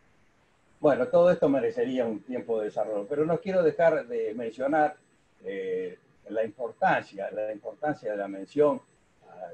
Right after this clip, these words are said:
de José Hernández, eh, que hizo el doctor, eh, Darío García. Bueno, José Hernández fue no solo el, el gran poeta nacional, sino que fue un,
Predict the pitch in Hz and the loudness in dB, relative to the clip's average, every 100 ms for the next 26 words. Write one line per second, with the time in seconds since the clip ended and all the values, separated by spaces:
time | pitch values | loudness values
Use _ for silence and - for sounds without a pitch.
0 | 92 90 - - 135 135 160 131 92 87 | -14 -14 -10 -4 -4 0 0 0 -2 -12
1 | - _ _ _ _ _ 117 120 127 _ | -16 _ _ _ _ _ -14 -14 -14 _
2 | 98 107 107 98 92 85 - 87 87 90 | -10 -10 -8 -6 -6 -8 -16 _ -20 -20
3 | - 113 104 90 - _ _ _ _ - | -6 -2 -2 -4 -14 _ _ _ _ -20
4 | - - - - _ 95 104 95 85 - | -20 -20 -20 -20 _ -12 -10 -8 -10 -14
5 | _ 80 _ _ _ _ _ _ _ _ | _ -20 _ _ _ _ _ _ _ _
6 | _ _ _ _ 175 151 104 - - 120 | _ _ _ _ 2 2 2 -4 -8 -2
7 | 160 147 151 156 151 143 - 117 117 98 | 0 0 0 -2 0 -2 -2 0 0 -2
8 | 110 113 151 135 104 87 78 - - - | -4 0 2 2 0 -4 -10 -16 -20 -20
9 | - - 123 127 - 110 120 113 101 92 | -20 -4 0 0 -2 -2 -2 -2 -6 -6
10 | 101 123 120 98 98 90 87 101 92 | -4 -4 -4 -8 -10 -12 -16 -14 -14